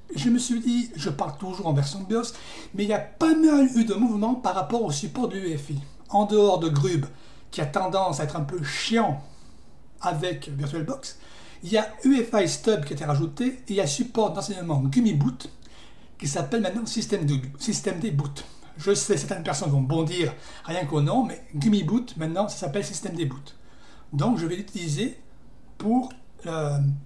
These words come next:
pour la vidéo que je, suivante. Parce qu'apparemment, il est plus solide que Grub dans VirtualBox. Pas pourquoi, mais par moment, Grub a tendance à péter un câble, et je me retrouve sans écran de démarrage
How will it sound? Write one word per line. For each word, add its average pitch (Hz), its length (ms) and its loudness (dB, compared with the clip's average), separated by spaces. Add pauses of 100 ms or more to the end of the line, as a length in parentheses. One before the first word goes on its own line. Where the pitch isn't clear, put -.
(420)
pour 165 120 -4
la 165 60 4
vidéo 185 160 2
que - 60 0
je, 185 180 0
suivante. 143 400 -6 (1300)
Parce 151 120 -2
qu'apparemment, 170 400 4
il 190 100 2
est 156 40 -2
plus 220 160 0
solide 240 420 2 (840)
que 190 180 2
Grub 214 340 4 (280)
dans 185 140 0
VirtualBox. 147 580 -2 (200)
Pas 170 100 -2
pourquoi, 165 340 -4
mais 160 100 -2
par 165 120 2
moment, 170 340 0
Grub 156 240 2
a 147 60 4
tendance 147 260 0
à 139 40 -2
péter 165 220 -4
un 139 80 2
câble, 214 340 4 (300)
et 156 40 -2
je 143 100 2
me 180 40 -4
retrouve 196 280 0
sans 208 260 0
écran 202 200 2
de 190 60 -4
démarrage 202 500 2